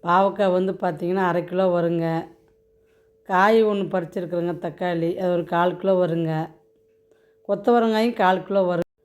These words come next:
அவரைக்காயும் கால் கிலோ வருங்க. வீடியோவை கொஞ்சம் ஃபுல்லா பார்த்து எனக்கு சப்போர்ட் கொடுங்க.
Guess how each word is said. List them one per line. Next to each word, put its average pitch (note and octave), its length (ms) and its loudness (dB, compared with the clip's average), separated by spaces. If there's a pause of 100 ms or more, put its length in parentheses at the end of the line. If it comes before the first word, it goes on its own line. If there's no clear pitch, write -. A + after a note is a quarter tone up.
(480)
அவரைக்காயும் G3+ 680 2
கால் F3 260 0
கிலோ F#3 200 -2
வருங்க. E3 400 0 (3250)
வீடியோவை B3+ 500 4
கொஞ்சம் F3+ 760 -2
ஃபுல்லா B3+ 460 2
பார்த்து A3 280 0
எனக்கு G3+ 300 -2
சப்போர்ட் F3 320 -6
கொடுங்க. D3 300 -6